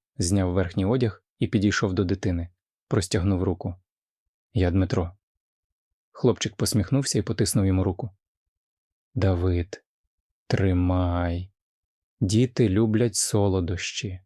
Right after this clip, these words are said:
Хлопчик подивився на жінку, яка ледь помітно кивнула, і потім взяв солодощі. Дмитро сів за стіл, вдихнув аромат гарячого супу і заплющив очі від задоволення.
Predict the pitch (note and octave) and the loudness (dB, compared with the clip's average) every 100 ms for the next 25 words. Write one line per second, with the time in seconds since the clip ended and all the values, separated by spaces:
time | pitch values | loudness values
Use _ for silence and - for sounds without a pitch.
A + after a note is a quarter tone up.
0 | _ _ _ _ _ _ _ _ - - | _ _ _ _ _ _ _ _ -8 0
1 | A2 - A2+ - G2+ G2+ - G2+ F#2+ F#2+ | 0 2 -2 0 2 2 0 0 0 2
2 | A2+ - F#2 - G2 G2 - G#2 G#2+ - | 0 0 0 2 0 0 0 2 2 0
3 | F#2+ G2 F#2 F2+ F2+ - _ C#3 - A2+ | 0 0 0 0 -2 -6 _ -4 -2 0
4 | G2+ F2+ F#2 - G#2+ F2 E2+ - - - | 0 0 0 0 -2 -2 -4 -8 -10 -12
5 | _ _ _ _ _ _ _ A2+ F#2+ F#2+ | _ _ _ _ _ _ _ 0 2 2
6 | A2 - G#2 F#2 F#2 - B2 A#2 - _ | 0 2 0 0 -2 -2 -2 -2 -4 _
7 | _ - G2 G#2+ A2+ G2+ F#2+ F#2 F#2 F2 | _ -2 0 2 2 2 2 2 0 0
8 | F#2+ - G2+ F2+ B2 G#2+ G2 F2+ F#2+ G#2+ | 0 0 -2 0 -2 0 0 0 0 -2
9 | - G#2 G2 - F#2+ F2+ G2+ F#2+ F#2 F2 | 0 0 0 0 -2 0 0 2 2 0
10 | F2 E2+ | -2 -4